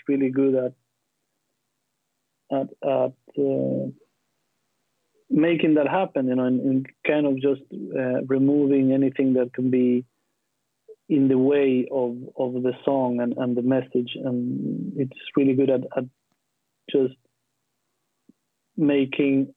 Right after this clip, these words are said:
uh, the, the audience focus on, on the song instead of focusing on the drum on this part, the bass on this part, the guitars on this part. Is more of a, like, a, uh, and we felt that this album was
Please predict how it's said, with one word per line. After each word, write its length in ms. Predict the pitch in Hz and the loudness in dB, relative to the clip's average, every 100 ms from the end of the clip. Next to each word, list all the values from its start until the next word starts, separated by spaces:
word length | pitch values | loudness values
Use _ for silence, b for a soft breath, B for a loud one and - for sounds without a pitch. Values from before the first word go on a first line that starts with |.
| _ _ - | _ _ -6
uh, 320 | 131 127 127 127 | -2 0 0 0
the, 200 | 135 127 - | 0 0 -2
the 200 | 135 135 | 0 2
audience 560 | 139 143 135 131 127 127 _ _ - - | 2 2 2 2 0 -4 _ _ -20 -2
focus 340 | 143 117 135 127 - | -2 0 -2 -2 -10
on, 380 | - 131 127 127 - | -6 -4 -2 -4 -4
on 180 | 131 | 0
the 100 | 127 123 | 0 -2
song 280 | - 143 127 | -2 0 0
instead 360 | 127 123 - 127 | -2 -4 -2 -2
of 140 | 127 - | -2 -2
focusing 460 | 127 127 131 123 123 | -2 -2 -2 -4 -2
on 260 | 123 120 B B B B B B B B _ | -2 -4 B B B B B B B B _
the 80 | 139 | -2
drum 340 | 127 139 147 143 | 2 2 2 2
on 80 | 135 | 2
this 120 | 139 - | 0 0
part, 300 | 143 135 131 | 0 2 0
the 100 | 131 | -2
bass 240 | 127 135 131 | 0 -2 -2
on 100 | 135 | -2
this 120 | 127 - | -4 -2
part, 200 | 139 135 | -2 0
the 60 | 127 | -2
guitars 300 | 123 135 127 | 0 -2 0
on 100 | 127 | -2
this 100 | 127 | 0
part. 220 | 147 131 123 | 0 0 0
Is 80 | 127 | -4
more 220 | 131 131 | -2 -2
of 60 | |
a, 360 | 123 123 - 123 | 0 0 -2 -2
like, 200 | 120 120 120 | -6 -6 -6
a, 220 | 120 - - - - - _ _ _ _ _ 143 | -4 -2 -4 -8 -12 -20 _ _ _ _ _ -10
uh, 380 | 131 131 135 139 | -4 0 0 2
and 160 | 147 | 2
we 120 | 151 156 | 2 2
felt 220 | 180 170 151 | 0 0 2
that 180 | 143 139 | 0 0
this 140 | 143 - | -2 0
album 240 | 160 151 | 0 0
was 140 | 139 | 0